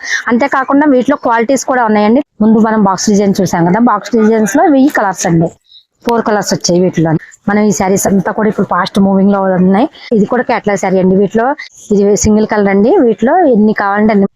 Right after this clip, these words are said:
పళ్ళు వచ్చేసి ఈ విధంగా అయితే ఉంటుందండి. శారీ, శారీస్ లో చాలా క్వాలిటీస్ అయితే ఉన్నాయండి. ఈ శారీ ఇలా ఉంటుంది, పళ్ళు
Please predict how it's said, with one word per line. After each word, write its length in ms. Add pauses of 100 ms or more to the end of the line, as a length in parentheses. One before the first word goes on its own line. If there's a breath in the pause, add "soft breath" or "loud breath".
పళ్ళు 240
వచ్చేసి 320
ఈ 80
విధంగా 240
అయితే 220
ఉంటుందండి. 460
శారీ, 200 (100)
శారీస్ 280
లో 140
చాలా 240
క్వాలిటీస్ 380
అయితే 200
ఉన్నాయండి. 380 (720)
ఈ 20 (120)
శారీ 280
ఇలా 200
ఉంటుంది, 320 (1200)
పళ్ళు 180